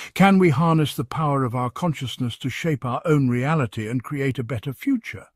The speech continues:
These questions may seem like science fiction, but they highlight the profound shift in perspective that quantum mechanics offers.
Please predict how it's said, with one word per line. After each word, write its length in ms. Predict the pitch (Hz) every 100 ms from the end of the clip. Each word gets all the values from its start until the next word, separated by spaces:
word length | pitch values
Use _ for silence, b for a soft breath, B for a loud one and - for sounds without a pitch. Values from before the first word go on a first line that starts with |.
| _ _ _ _ _ _ _ _
These 200 | 202 214
questions 540 | - 233 - 160 131 117
may 120 | 135
seem 300 | - 202 147
like 220 | 120 117
science 340 | - 131 110 -
fiction, 460 | 196 160 - 110
but 160 | 135 170
they 180 | 208 208
highlight 600 | - 247 208 107 110 -
the 80 | 127
profound 480 | 127 - 160 151
shift 340 | - 190 139 -
in 100 | 117
perspective 640 | 131 - 143 - 123 104
that 220 | 127 -
quantum 360 | - 139 120 123
mechanics 520 | 117 - 110 90 -
offers. 480 | - - 92 82